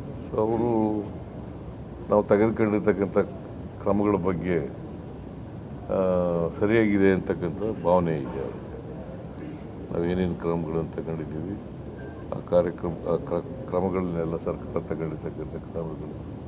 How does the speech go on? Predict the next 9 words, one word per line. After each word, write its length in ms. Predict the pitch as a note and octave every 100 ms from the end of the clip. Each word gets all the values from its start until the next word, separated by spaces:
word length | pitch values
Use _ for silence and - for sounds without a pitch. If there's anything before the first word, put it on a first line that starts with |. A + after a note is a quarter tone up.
| - - - - - - -
ಅದು 80 | A2+
ಸರಿ 300 | - G#2 A2
ಇದೆ 200 | G2 F2+
ಅಂತೇಳಿ 460 | D#2 - E2 G2 A#2+ - - - - - - - - - - - F2
ಒಪ್ಕೊಂಡಿದ್ದಾರೆ. 680 | - F#2 E2 C#2+ C2+ - - - - - - - - - - - - - - - -
So 200 | G2 G2
ಇಷ್ಟು 640 | F#2+ - A#2+ G#2+ F#2+ F2+ E2+ - - - - - - - - -
ಮೇಜರ್ 320 | F#2+ F#2 F2+ E2
ಆಗಿ 320 | D#2 F#2